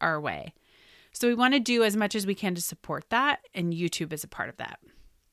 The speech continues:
Last is Google Web Stories. Now, I don't know a whole lot about these, except they <laughs> are a beast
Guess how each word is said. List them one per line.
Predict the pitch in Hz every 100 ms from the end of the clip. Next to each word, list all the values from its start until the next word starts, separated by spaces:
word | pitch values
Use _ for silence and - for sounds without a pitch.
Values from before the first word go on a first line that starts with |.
| - - -
Last | 208 233 254 -
is | 294
Google | - 220 214 214 185
Web | 160 160 190
Stories. | - 233 226 240 254 254 - - - - - - _
Now, | 247 -
I | 285
don't | 370
know | 349 285
a |
whole | 226 240 220
lot | 180 185 -
about | 247 247 -
these, | 247 247 220
except | - 208 - 185
they | 190 208
<laughs> | 196
are | 196 -
a | 175 156 -
beast | 185 190 - - -